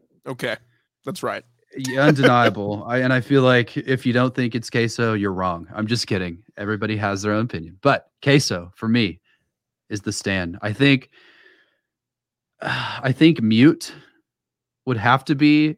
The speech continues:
Speaker 2: guac. And it's not that I don't like guac. It's that they always charge a ridiculous amount at any place that you go that a-, offers guac. It's always three dollars and fifty fucking cents. Like, it's just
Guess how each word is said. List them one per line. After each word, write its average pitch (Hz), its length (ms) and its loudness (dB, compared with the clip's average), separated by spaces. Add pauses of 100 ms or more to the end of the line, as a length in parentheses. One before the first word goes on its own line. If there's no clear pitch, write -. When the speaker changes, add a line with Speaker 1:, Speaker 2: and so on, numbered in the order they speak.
(140)
Speaker 2:
guac. 117 440 -2 (880)
And 107 100 -8
it's 107 160 -8
not 131 180 0
that 160 80 -4
I 160 120 2
don't 180 180 4
like 175 240 2
guac. 160 320 2 (880)
It's 107 200 -16
that 123 180 -8
they 113 120 -6
always 147 340 -2
charge 175 560 0
a 131 140 -6
ridiculous 147 680 -2
amount 147 580 0 (640)
at 104 60 -4
any 127 160 2
place 151 360 0
that 120 100 -6
you 123 100 0
go 120 380 2
that 123 180 -2
a-, 143 320 2
offers 151 420 2
guac. 107 320 -6
It's 113 140 -8
always 135 320 0
three 143 240 2
dollars 135 360 6
and 120 100 -2
fifty 139 240 -2
fucking 127 300 -4
cents. - 360 -10
Like, 98 220 -12
it's 104 280 -18
just - 260 -10